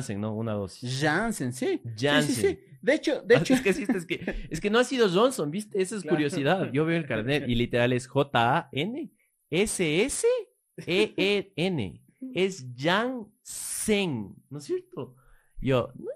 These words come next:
Speaker 1: es Johnson y Johnson". Y no ha sido el laboratorio, ha sido uno hermano, pariente de ese labo-, de Johnson, pero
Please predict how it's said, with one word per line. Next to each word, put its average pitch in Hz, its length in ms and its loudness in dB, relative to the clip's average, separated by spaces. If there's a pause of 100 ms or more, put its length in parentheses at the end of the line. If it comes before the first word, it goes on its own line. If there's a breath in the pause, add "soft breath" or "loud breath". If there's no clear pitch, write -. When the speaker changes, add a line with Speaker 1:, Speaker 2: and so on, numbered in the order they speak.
(120)
Speaker 1:
es 202 80 -12
Johnson 139 360 -2
y 101 160 -4
Johnson". 143 460 -8
Y 208 60 -10
no 427 140 -4
ha 453 40 0
sido 480 240 2
el 415 80 0
laboratorio, 214 680 -4
ha 180 40 -8
sido 233 240 -8
uno 220 160 -8
hermano, 143 680 -6
pariente 120 640 -6
de 123 120 -4
ese 127 160 -8
labo-, 110 260 -6
de 101 260 -8
Johnson, 131 380 -6
pero - 320 -16